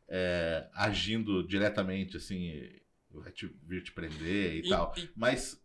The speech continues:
Speaker 1: como eu falo, a gente falou, o sistema, às vezes, é tipo assim, a igreja, sabe? É um órgão que faz você ficar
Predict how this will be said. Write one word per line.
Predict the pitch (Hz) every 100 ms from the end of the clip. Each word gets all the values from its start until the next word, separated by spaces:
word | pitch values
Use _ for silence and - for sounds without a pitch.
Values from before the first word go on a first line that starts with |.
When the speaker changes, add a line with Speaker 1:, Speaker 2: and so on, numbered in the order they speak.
| _
Speaker 1:
como | - 139
eu | 131 87
falo, | 180 160
a | 147
gente | -
falou, | 165
o | 151
sistema, | 180 - - 160 175 98
às | 90 98
vezes, | 127 131 135
é | 127
tipo | - -
assim, | 131 151 110 - - _ _ _ _ _ _ _ -
a | 85
igreja, | 87 101 113 127 87 80
sabe? | 98 95 92
É |
um | 92 90
órgão | 98 104 98 92
que | - 90 78
faz | - 90 87
você | 87 - 85
ficar | - - 85 78